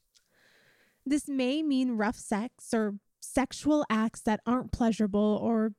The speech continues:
desirable for most women. Think hard pounding, unrealistic positions, acts like gagging or facials, degradation, and so on. These may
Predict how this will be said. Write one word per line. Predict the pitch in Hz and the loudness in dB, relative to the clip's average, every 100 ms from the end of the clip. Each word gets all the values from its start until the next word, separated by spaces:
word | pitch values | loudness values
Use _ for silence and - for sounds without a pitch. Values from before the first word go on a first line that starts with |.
| _ - | _ -8
desirable | 214 233 220 220 269 226 185 196 | 0 0 0 0 2 2 0 -2
for | - 214 | 0 0
most | 214 - 240 | 0 -2 -4
women. | 240 - 254 277 _ _ _ _ _ _ _ _ _ _ _ - | -4 -6 -12 -16 _ _ _ _ _ _ _ _ _ _ _ -2
Think | 294 277 | 0 0
hard | - - 294 320 294 | -4 -2 -2 -2 -4
pounding, | - 247 226 226 233 240 240 247 233 _ | -6 -4 0 0 2 2 0 -2 -6 _
unrealistic | 247 277 294 294 302 285 240 - 240 - | 0 2 2 2 0 0 -2 -2 -4 -2
positions, | 240 202 208 226 214 254 294 - - - - - _ - | 0 0 -2 0 0 0 -4 -8 -18 -20 -20 -20 _ -2
acts | 240 - - - | -2 -2 -12 -4
like | 240 220 208 _ _ | 0 0 -2 _ _
gagging | 233 226 233 233 233 233 226 | 2 4 4 4 4 4 4
or | 202 | 2
facials, | 202 247 233 - 247 247 247 - - _ _ 285 | 2 0 0 2 2 4 2 -4 -16 _ _ -4
degradation, | 214 233 240 220 220 226 269 269 262 240 | 0 2 2 2 0 0 0 0 0 0
and | 226 226 226 | 2 0 -2
so | - 254 226 | -2 -2 -2
on. | 202 254 277 _ _ _ _ _ _ _ _ _ _ _ _ _ | -4 -10 -16 _ _ _ _ _ _ _ _ _ _ _ _ _
These | - 254 311 349 339 262 | -4 0 2 2 0 -2
may | 277 320 370 392 392 | -2 0 0 2 2